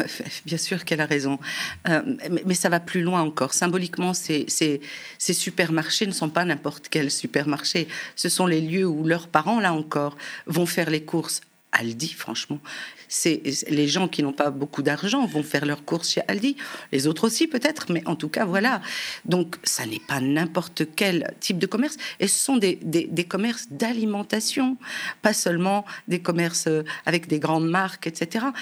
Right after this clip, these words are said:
Ils vont prendre le, de la nourriture. Ce qu'il faut savoir, ce qu'il faut savoir, et c'est ça qui est important,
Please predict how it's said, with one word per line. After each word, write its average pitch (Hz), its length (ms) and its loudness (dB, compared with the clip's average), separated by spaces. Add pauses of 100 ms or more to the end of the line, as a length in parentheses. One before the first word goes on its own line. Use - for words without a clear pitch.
(180)
Ils 202 200 2
vont 247 200 2
prendre 247 420 0
le, 175 220 0
de 165 100 0
la 175 140 4
nourriture. 160 380 0
Ce - 80 -4
qu'il - 120 -2
faut 302 140 0
savoir, 135 460 0 (500)
ce - 80 -8
qu'il 254 140 2
faut 285 120 2
savoir, 247 220 2
et 190 60 2
c'est 208 120 0
ça 240 200 4
qui 240 120 -4
est 202 120 -2
important, - 520 -4